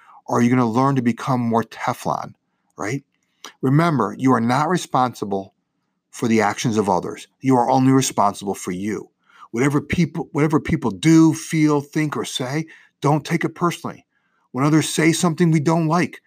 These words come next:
our human reaction is to defend ourselves, to correct others, to prove someone wrong and, and, and you right.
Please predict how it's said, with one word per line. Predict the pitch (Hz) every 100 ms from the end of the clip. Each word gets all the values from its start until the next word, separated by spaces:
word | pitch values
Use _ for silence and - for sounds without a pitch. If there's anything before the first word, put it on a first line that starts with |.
| _ _ -
our | 135
human | 135 160 151
reaction | 151 156 - 156
is | 139
to | 151
defend | 135 131 160 160
ourselves, | 127 - 104 101
to | -
correct | - 151 156 -
others, | 151 127 82 - _ - _
to | 143
prove | - 190 185 -
someone | 175 170
wrong | 147 139 170 131 101
and, | 104
and, | 120 120 120
and | 117 127
you | 165
right. | 135 156 113